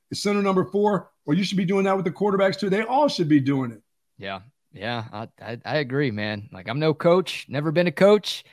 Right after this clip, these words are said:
Speaker 2: never been a quarterback. I can't speak to how easy or how hard it is, but when I just see so many teams around all levels of football have success with this and the numbers back it up, once again, the Q B sneak, the most successful short yardage play, that's without the tush push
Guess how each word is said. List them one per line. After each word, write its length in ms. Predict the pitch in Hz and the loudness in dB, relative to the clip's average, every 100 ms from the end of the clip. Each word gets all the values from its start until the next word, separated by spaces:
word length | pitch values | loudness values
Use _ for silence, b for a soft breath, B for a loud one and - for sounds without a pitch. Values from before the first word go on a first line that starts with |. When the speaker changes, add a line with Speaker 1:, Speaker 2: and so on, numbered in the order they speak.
| b b - | b b -8
Speaker 2:
never 160 | 147 | -4
been 140 | 185 196 | -2 -2
a 40 | |
quarterback. 560 | - 214 214 196 214 208 - | 4 4 6 4 4 2 -4
I 80 | 135 | -4
can't 280 | - 190 165 | 0 -2 0
speak 260 | - 202 | -4 -4
to 80 | 190 | 0
how 220 | 175 196 | 4 4
easy 280 | 190 196 175 | 4 0 -4
or 80 | 185 | 0
how 160 | 185 165 | 2 4
hard 240 | 185 185 | 4 2
it 100 | 175 | 0
is, 320 | 180 156 123 | 0 0 -2
but 260 | 139 139 131 b b b | -4 -4 -4 b b b
when 140 | 131 143 | -4 -4
I 100 | 180 | -2
just 200 | 185 - | -4 -6
see 100 | 175 | -8
so 400 | - - 185 208 | -8 -8 -6 -4
many 260 | 202 190 | -6 -10
teams 520 | 147 185 185 156 139 | -10 -8 -8 -8 -6
around 240 | 143 151 156 | -4 -2 0
all 180 | 165 180 | 0 2
levels 320 | 165 160 139 | 0 0 -4
of 100 | 135 | -2
football 400 | 170 143 143 131 | -4 2 2 4
have 200 | 147 151 | 2 -2
success 500 | 156 - 160 143 - | -8 -4 -2 -2 -4
with 140 | 123 | -8
this 400 | 127 120 107 - b b b - | -4 -4 -6 -14 b b b -14
and 160 | 127 | -10
the 60 | 131 | -6
numbers 420 | 143 175 170 135 | -4 -2 -2 -2
back 320 | 156 156 151 | -2 -2 -2
it 100 | 151 | 2
up, 300 | 156 135 - | 4 2 0
once 220 | 131 135 | -6 -6
again, 240 | 147 160 131 | -4 -4 -4
the 60 | |
Q 200 | 120 147 | -4 -4
B 140 | 147 143 | -2 -4
sneak, 320 | 156 151 135 | -4 -6 -4
the 40 | |
most 200 | 139 135 | -6 -6
successful 440 | 135 - 156 139 143 | -8 -2 0 0 -8
short 280 | - 151 147 | -4 -2 0
yardage 280 | 143 127 | 0 -2
play, 220 | - 147 131 _ _ | -4 -4 -4 _ _
that's 180 | - 285 | -6 0
without 440 | 302 247 220 240 - | 0 6 6 6 4
the 240 | 139 117 - _ _ _ | 4 4 -2 _ _ _
tush 300 | - 196 208 - | 4 6 6 4
push 440 | - 151 113 - | 6 6 4 -4